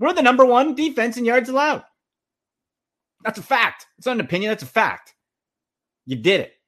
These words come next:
That defense. I, I, I could, I was bullish on it. I, I was excited about Jim Schwartz. I couldn't have dreamed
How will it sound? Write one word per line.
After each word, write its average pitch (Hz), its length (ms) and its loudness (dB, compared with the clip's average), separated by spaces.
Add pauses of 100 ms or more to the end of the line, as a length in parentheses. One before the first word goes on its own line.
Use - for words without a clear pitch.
(600)
That 185 320 -2
defense. 156 580 -8 (560)
I, - 60 -10
I, - 420 -4
I 202 140 4
could, 233 280 0
I 208 140 4
was 240 160 -2
bullish 185 420 0
on 269 180 0
it. 320 100 -8 (100)
I, 170 220 -2
I - 20 0
was 190 240 -2
excited 214 440 -4
about 220 200 -4
Jim 214 140 -10
Schwartz. 226 200 -4 (140)
I 220 140 0
couldn't 233 260 -6
have 151 160 -10
dreamed 151 760 -6